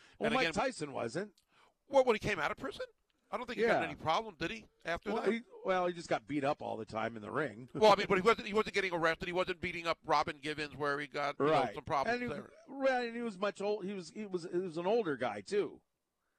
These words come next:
Speaker 1: right?
Speaker 2: True, but he was still in the middle of his boxing career or close to it. But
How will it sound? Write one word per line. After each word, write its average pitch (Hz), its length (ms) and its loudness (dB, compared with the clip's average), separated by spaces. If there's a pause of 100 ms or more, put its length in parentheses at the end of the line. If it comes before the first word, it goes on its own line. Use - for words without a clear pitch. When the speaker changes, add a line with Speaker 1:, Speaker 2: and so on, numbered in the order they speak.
(220)
Speaker 1:
right? 151 280 2 (240)
Speaker 2:
True, 294 200 2
but 214 100 4
he 208 60 0
was 185 80 2
still 240 160 4
in 208 80 4
the 196 40 -10
middle 185 160 2
of 160 60 -4
his 143 120 -6
boxing 147 420 2
career 120 360 -6
or 110 280 -4
close 98 260 -8
to 170 120 -8
it. - 60 -10
But - 140 2